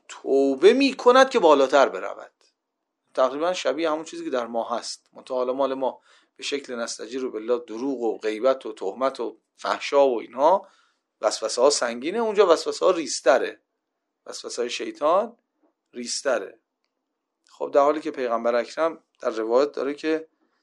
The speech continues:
سوال شد که آیا شما شیطان دارید؟ فرمود منم شیطان دارم. بلا، ولکن اسلم علی یدی. شیطان من به دست من اسلام آورده.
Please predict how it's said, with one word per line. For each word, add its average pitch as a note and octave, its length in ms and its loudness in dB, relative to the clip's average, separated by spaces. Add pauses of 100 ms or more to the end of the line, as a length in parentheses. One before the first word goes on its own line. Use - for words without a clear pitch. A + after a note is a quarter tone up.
(100)
سوال B2+ 340 2
شد C#3+ 220 -8
که C3+ 80 -4
آیا C#3 140 2
شما C#3 200 -10
شیطان C3 500 -6
دارید؟ F#3 440 -2
فرمود C3 300 -6
منم D3+ 240 -2
شیطان D#3 440 -6
دارم. G2+ 300 -4
بلا، A#2+ 380 0 (340)
ولکن D3+ 440 -2
اسلم A2+ 460 0
علی G2+ 340 -8
یدی. G#2 320 -16 (500)
شیطان C#3 440 -6
من D3 160 0
به B2+ 80 -2
دست C3+ 240 -4
من C3 120 -6
اسلام G#2 380 -8
آورده. - 360 -18